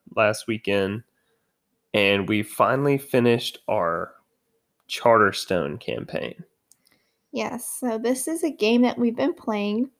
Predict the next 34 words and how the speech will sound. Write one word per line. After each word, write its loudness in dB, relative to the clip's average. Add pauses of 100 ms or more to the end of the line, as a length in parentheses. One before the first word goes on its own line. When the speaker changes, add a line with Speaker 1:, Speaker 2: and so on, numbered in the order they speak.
Speaker 2:
for 0 (140)
almost 0
three 0
years. -2 (540)
Speaker 1:
Yep, 2 (200)
just 4
Speaker 2:
Yeah. 4
Speaker 1:
about 2
three 0
years. -6 (720)
Speaker 2:
Yeah, 2
yeah, -2
it's -8
almost 0
exactly 0
three -2
years. 2 (1040)
And 2
so 6
we 8
thought, 6
"Hey, 2
why 2
not 2
start 2
off 4
with -4
the 0
game 2
we've 0
been 2
playing 2 (1040)
the 6
longest 6